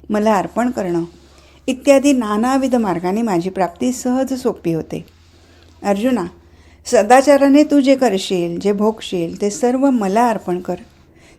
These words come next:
त्यायोगे तुला कोणतंही पाप लागणार नाही. अशा प्रकारे जो माझ्या प्रेमात पडतो, त्याच्याच प्रेमात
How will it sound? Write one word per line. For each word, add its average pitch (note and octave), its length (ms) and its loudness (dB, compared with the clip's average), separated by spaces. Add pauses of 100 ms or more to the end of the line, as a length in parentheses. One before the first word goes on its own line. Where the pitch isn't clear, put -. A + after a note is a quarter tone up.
त्यायोगे G#3+ 500 2
तुला B3 220 0
कोणतंही G3+ 520 -2
पाप A3 280 -4
लागणार E3+ 360 -2
नाही. E3+ 200 -2 (720)
अशा G#3 260 2
प्रकारे G#3 480 0 (320)
जो C#4 120 8
माझ्या A#3 320 4
प्रेमात F#3+ 360 0
पडतो, F3+ 540 -4 (460)
त्याच्याच B3 400 4
प्रेमात C#4+ 280 2